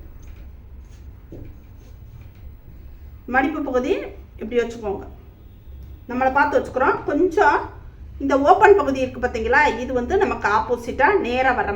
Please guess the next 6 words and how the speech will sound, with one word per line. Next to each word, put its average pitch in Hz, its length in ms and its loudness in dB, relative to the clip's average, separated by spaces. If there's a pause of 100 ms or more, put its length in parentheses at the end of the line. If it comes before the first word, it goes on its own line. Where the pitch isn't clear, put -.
மாதிரி 240 200 -2
வச்சுக்கோங்க. - 440 -10 (1500)
இந்த 240 180 -2 (220)
தோட்டி 269 340 4
சல்வாருக்கு 214 500 0 (400)
இந்த 220 160 -8